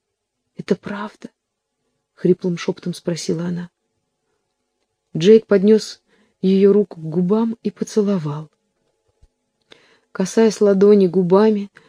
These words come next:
проговорил: «Даже самому трудно поверить, но, клянусь, это правда». «А будет ли продолжение у той ночи?»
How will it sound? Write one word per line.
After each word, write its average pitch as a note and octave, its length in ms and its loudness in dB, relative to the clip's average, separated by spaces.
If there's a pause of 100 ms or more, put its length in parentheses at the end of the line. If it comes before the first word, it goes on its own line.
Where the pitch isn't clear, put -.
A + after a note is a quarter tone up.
(360)
проговорил: F#3 760 2 (1080)
«Даже E3 300 2
самому E3+ 460 2
трудно D#3 340 -2
поверить, D#3+ 600 -2 (840)
но, E3 180 0
клянусь, D3+ 460 -4
это D#3 180 -6
правда». C#3 500 -12 (2500)
«А F#3+ 100 -4
будет A3+ 360 0
ли G3 80 4
продолжение F3+ 880 0 (500)
у F#3+ 80 -8
той F#3 240 4
ночи?» F3+ 500 0